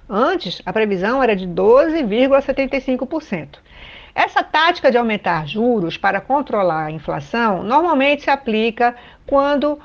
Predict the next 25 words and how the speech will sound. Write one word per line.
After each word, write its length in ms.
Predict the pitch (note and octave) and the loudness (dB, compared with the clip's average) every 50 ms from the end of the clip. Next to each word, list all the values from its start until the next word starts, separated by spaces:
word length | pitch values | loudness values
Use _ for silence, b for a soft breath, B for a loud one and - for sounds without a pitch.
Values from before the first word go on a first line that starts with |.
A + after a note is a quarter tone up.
| B B B B | B B B B
é, 540 | - A3 A3+ A3+ A3+ A3+ A#3 A3+ A3 A3 A3 | -2 2 2 4 4 4 4 4 4 4 4
o 80 | B3 C#4 | 4 4
aumento 400 | C#4+ B3+ B3+ D#4+ G4 E4+ D4+ G#3+ | 4 4 2 -2 -2 -2 -2 -2
de 80 | G#3 | -2
preços 540 | G3+ - B3+ C#4 C#4 C4+ B3 - - F#3+ G3+ | 0 2 4 6 6 6 6 4 2 0 -2
é 80 | B3 B3+ | -2 0
causado 500 | - D4 C#4 C4+ G#3+ A3 G#3+ A3 A3 A3 | 2 2 0 2 2 2 2 2 2 2
pelo 220 | - C4+ C#4 C4+ | 4 2 2 2
forte 340 | - - A3 A3 G#3+ - B3+ | 0 0 -2 -2 -2 -4 -4
consumo, 760 | - C#4+ D#4 D4+ - - C#4 D4 D#4 D4+ B3+ G3 E3 D3 - - - - | -2 -2 -2 -2 -2 -2 0 2 4 4 4 2 0 -2 -8 -16 -14 -8
o 140 | - D4+ D4+ | -6 -4 0
que 100 | - F#4 | 0 2
não 220 | F4+ F#4 F#4 F#4 | 2 4 2 2
acontece 720 | F4+ - F4+ F4+ E4+ - - C4+ B3+ C4+ D4 D4+ D#4 E4 | 2 0 -2 -2 -2 -2 2 2 4 4 4 2 0 -4
atualmente, 720 | D4 - D#4 E4 D#4 C4+ C4 C4 C#4 C#4 A#3+ - - D#3 D#3+ | -2 0 0 2 4 4 4 4 4 4 2 0 -4 -4 -2
já 180 | G3 A3 A3+ | -2 -2 -2
que 100 | A3+ - | -2 -4
o 60 | C4 | -4
país 460 | - C#4 C4 A#3 G#3+ A3+ B3 C4 B3+ B3+ | 0 2 2 2 2 2 0 0 0 -2
enfrenta 500 | B3 B3 - - G3 F#3+ F#3 - F#3+ F3 | -4 -6 -6 -6 -6 -6 -4 -4 -4 -4
desemprego 640 | G3 G3 F3+ G#3 G3 - - E3+ E3+ F3 F#3+ A#3 | -4 -4 -4 -4 -6 -4 -2 -2 -2 2 2 4
alto 460 | B3+ A#3 A#3+ C4 C4+ C#4+ C#4+ E4+ E4+ - | 4 6 6 6 4 4 2 -4 -8 -6
e 120 | - D#4 D#4+ | -6 -6 -4
salários 500 | - G4 F4 C#4 B3 B3+ C#4 D#4 C#4+ C4 | -2 0 2 2 2 2 2 0 -2 0
baixos. 640 | G#3 A3+ A3+ A#3+ A#3 A3 A3 - D#3 C#3+ - - | 2 4 4 4 4 2 0 -4 -10 -10 -12 -14